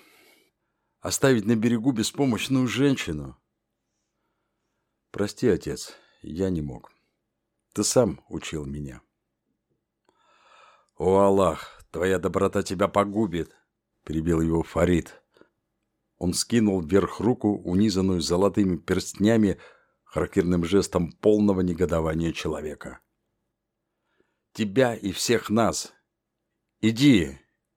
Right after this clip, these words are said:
исчезни с глаз!» «Буду думать, что делать». Не разворачиваясь, Дамир сделал шаг к двери и вышел из кабинета отца.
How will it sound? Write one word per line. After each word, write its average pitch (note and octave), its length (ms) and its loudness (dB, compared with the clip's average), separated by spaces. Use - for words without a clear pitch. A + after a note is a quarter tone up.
исчезни A2+ 560 2
с G2 100 -2
глаз!» G#2+ 460 0
«Буду F#2 380 0
думать, F2 520 0
что - 320 -2
делать». C#2 520 -8
Не F2 100 0
разворачиваясь, F2+ 960 2
Дамир F#2+ 380 2
сделал F2 420 2
шаг D#2+ 280 -4
к D#2 60 -10
двери F#2 500 2
и E2 140 -6
вышел F#2 400 -2
из - 240 -8
кабинета D2+ 600 -4
отца. - 340 -10